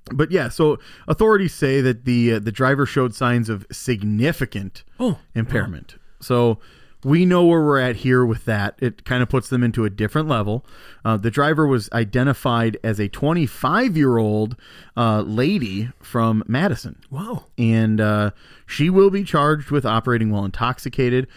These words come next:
Speaker 1: This is a second offense for this individual, and was given multiple other citations. Obviously, that's
Speaker 2: They, they
Speaker 1: reckless
Speaker 2: have to do that,
Speaker 1: endangerment,
Speaker 2: though.
Speaker 1: uh, hitting, uh, public property,
Speaker 2: I, if
Speaker 1: that
Speaker 2: she
Speaker 1: kind
Speaker 2: gets a
Speaker 1: of stuff.
Speaker 2: lawyer, then they can wean it down to the D U I charge. So.
Speaker 1: <sighs>
Speaker 2: Happens every time.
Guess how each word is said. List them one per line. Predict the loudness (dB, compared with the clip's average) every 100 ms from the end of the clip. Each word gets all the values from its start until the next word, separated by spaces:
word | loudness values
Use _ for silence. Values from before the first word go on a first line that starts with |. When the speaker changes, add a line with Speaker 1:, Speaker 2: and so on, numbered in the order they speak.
| -20 -6
Speaker 1:
This | -4 -2
is | -2 0
a | -2
second | -4 -6 -2 0 0
offense | -2 -2 -2 -6
for | -6
this | -6 -4
individual, | -6 -6 -6 -6 -8 -10 -20 -20 -20 -10 0
and | 2 2
was | 0 0
given | 0 2 0 0
multiple | -2 0 2 2 0 0 2
other | 2 0
citations. | -2 -2 -2 -2 -4 -4 -4
Obviously, | -2 0 0 0 0
that's | 0 -2 -8 -20 -14 -2
Speaker 2:
They, | 0
they |
Speaker 1:
reckless | 2 2 4
Speaker 2:
have | 2 2
to | 2
do | 2 4
that, |
Speaker 1:
endangerment, | 2 2 -2
Speaker 2:
though. | -2 0 0 0
Speaker 1:
uh, |
hitting, | 0 0 2 2 0 -2
uh, | -2 -2 -4 -4
public | -4 -4 -2
property, | 0 0 0 0 2
Speaker 2:
I, |
if | 0
Speaker 1:
that | 0
Speaker 2:
she |
Speaker 1:
kind | -2
Speaker 2:
gets | 0
a |
Speaker 1:
of | 2
stuff. |
Speaker 2:
lawyer, | 2 4
then | 4
they | 2
can | 2 2
wean | 4 2
it | 0
down | -2 -4 -4 -4
to | -2
the | -2
D | 0
U | -2 -4
I | -8
charge. | -10 -14 -16 -18
So. | -12
Speaker 1:
<sighs> | -6 -2 -2 0
Speaker 2:
Happens | 2 2 2 2
every | 4 4
time. | 0 -4